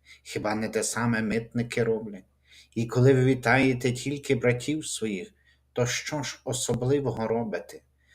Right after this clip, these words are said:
Чи й погане не чинять отак? Отож будьте досконалі,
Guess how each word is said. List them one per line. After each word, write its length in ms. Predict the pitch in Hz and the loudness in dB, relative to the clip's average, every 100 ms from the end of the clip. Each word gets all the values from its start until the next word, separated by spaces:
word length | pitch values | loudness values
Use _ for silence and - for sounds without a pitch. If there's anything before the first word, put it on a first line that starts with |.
| _ - | _ -6
Чи 180 | - 127 | 0 2
й 40 | |
погане 560 | 123 127 123 139 143 123 | 4 2 4 2 4 4
не 160 | 123 | 4
чинять 480 | 117 - 123 117 104 | 2 2 2 2 0
отак? 440 | 104 - 101 - _ _ _ _ _ _ _ | -4 -6 -10 -12 _ _ _ _ _ _ _
Отож 520 | 101 104 113 110 - 101 107 | -8 -6 -2 -2 -2 -6 -2
будьте 560 | 147 156 _ - 143 | -2 -2 _ 0 2
досконалі, 920 | 131 131 - - 135 131 120 87 80 | 2 0 -2 -4 -2 0 0 -2 -8